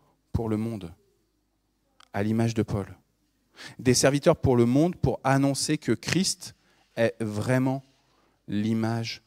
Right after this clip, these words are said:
visible de Dieu, du Dieu invisible. Que Christ est la vraie lumière de celui qui brille et qui fait jaillir la lumière jusque dans les ténèbres les plus profonds. Et du coup,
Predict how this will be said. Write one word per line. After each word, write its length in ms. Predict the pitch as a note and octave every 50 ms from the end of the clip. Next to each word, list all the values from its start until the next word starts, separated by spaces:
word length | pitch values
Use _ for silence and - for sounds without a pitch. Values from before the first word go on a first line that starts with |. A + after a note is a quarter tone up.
| _ _ -
visible 600 | - G2+ A2 A#2 A2+ A2 A#2 B2+ B2 G#2+ G#2 G2
de 140 | G#2 G2+
Dieu, 320 | F#2+ G2 G2+ G#2 A2 A2 A2 _ _ _ _ _ _ -
du 120 | G#2+ G2+
Dieu 180 | G2 G#2 G#2 G2
invisible. 580 | G2 F#2 F#2 F#2 F2+ F2+ F2+ E2+ E2+ F#2 - _ _ _ _ _ - - - - _
Que 120 | - C3+ C3
Christ 360 | - - - F3+ - - - -
est 100 | C3+ A#2+
la 120 | A2 G#2+
vraie 320 | G#2+ A#2+ B2+ C#3 C#3+ - -
lumière 800 | A#2+ A2+ B2 C#3+ D#3 E3 E3 D#3+ D3+ D3+ D3+ D3+ D3 - - - _ _ _ _ _ _ _ _ _ _ _ -
de 140 | - A2+ A#2+
celui 460 | A#2 - - C3+ A#2+ B2+ C3+ D#3 D#3
qui 200 | - - - -
brille 480 | A#2+ A#2 - A2+ C3 C#3+ D#3+ D#3+ C#3 A#2+ - - _ _ -
et 80 | - -
qui 160 | - - -
fait 260 | - - A#2+ A#2+ -
jaillir 540 | - A#2+ A#2 A#2 B2 A#2+ B2 A#2+ C3 C#3 C3+
la 100 | B2+ A#2
lumière 480 | A2 A2+ A2+ A2+ A2+ A#2 B2+ C3+ - _ _ _ _ _ -
jusque 340 | A2 A#2 C#3+ C#3+ - - C3
dans 120 | A#2+ A#2
les 100 | A2+ G#2
ténèbres 460 | - - B2 A#2+ A#2 B2+ C3+ C3 A#2+
les 140 | A2 A2 G#2+
plus 220 | - - A#2 A#2+ -
profonds. 480 | - - - A2 G#2+ - - A2+ A2 - _ _ _ _ _ _ _ _ _ _ _ _ _ _ _ _ _ _ _ _ _ _ _ _ _ _ _ _ _ _ _ _ - - - - D3 -
Et 100 | B2+ D3
du 160 | C#3+ D#3+ E3
coup, 400 | - A3 B3 C4 A#3 - -